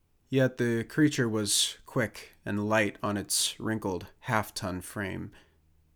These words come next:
The longer Asha watched, the more she was sure that this fallen creature was a former human, possessed by an Elseman.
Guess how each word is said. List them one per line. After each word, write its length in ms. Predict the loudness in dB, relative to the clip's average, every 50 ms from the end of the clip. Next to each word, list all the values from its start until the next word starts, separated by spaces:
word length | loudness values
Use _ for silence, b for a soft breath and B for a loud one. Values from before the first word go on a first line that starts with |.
| _ -4
The 80 | -2 0
longer 580 | 2 2 2 0 0 0 2 2 2 0 0 0
Asha 400 | 0 0 0 0 -2 -4 -4 -4
watched, 600 | -2 0 0 0 0 0 -2 -2 -4 -4 -4 -4
the 80 | -2 -2
more 300 | 0 0 0 0 -2 -2
she 200 | -2 -2 -2 -2
was 160 | -2 -4 -4
sure 340 | -4 -2 -2 0 0 -2 -2
that 200 | -4 -6 -6 -6
this 300 | -4 -2 -2 -2 -4 B B B B B B B
fallen 480 | B -10 -2 0 2 2 2 2 0 -2
creature 440 | -6 -4 -4 -4 -2 -2 -4 -4 -4
was 200 | -4 -6 -6 -8
a 60 | -10
former 360 | -8 -8 -6 -4 -4 -4 -6
human, 500 | -6 -6 -6 -6 -4 -4 -6 -8 -10 -14 -16 _ _ _ _ -8
possessed 600 | -6 -4 -2 -2 -2 -2 -2 -4 -4 -4 -6 -4
by 140 | -4 -2 -2
an 120 | -2 -4
Elseman. 540 | -4 -4 -4 -6 -6 -6 -6 -8 -8 -8 -12